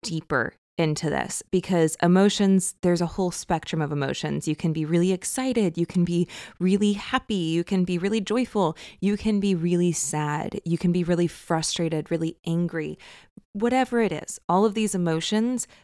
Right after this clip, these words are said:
maybe you're going on a roller coaster ride of emotions, whatever they are, they're running high and they're coming in full force. So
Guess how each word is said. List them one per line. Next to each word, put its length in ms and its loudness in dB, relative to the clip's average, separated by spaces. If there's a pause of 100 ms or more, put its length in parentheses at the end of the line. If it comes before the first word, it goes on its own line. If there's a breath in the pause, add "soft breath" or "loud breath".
maybe 300 6
you're 180 4
going 300 2
on 100 0
a 60 0
roller 280 2
coaster 440 2
ride 340 0 (100)
of 140 4
emotions, 680 2
whatever 460 2
they 280 0
are, 360 0 (340 loud breath)
they're 180 6
running 260 2
high 500 -4
and 200 2
they're 120 0
coming 540 0 (380)
in 160 2
full 260 -2
force. 500 -8 (120)
So 340 0